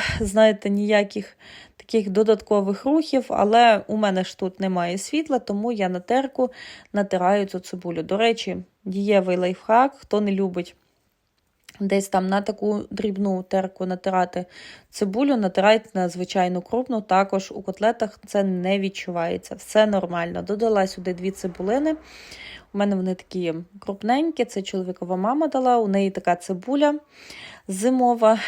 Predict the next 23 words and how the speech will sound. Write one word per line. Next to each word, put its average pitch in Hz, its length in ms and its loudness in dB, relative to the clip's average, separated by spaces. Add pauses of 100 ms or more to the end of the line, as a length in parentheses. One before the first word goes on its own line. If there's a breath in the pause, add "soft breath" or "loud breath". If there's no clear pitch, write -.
(120)
не 226 160 0
те, 202 220 0
що 208 180 -4
в - 20 -2
мене 196 260 0
малесенька, 190 680 0
але 240 240 2
я 185 300 0
і 180 220 -6
свою 180 300 -6
цибульку 196 500 -6
ціню, 190 440 -6 (800 loud breath)
і 202 160 -4
також 190 500 -4
її 175 240 -6
їмо. 175 460 -6
Перемішую 214 760 0
знову 175 320 -4
цю 185 180 -12
суміш, 311 560 -2 (440 loud breath)
а, 196 220 2
нічого 214 760 2
там 202 480 2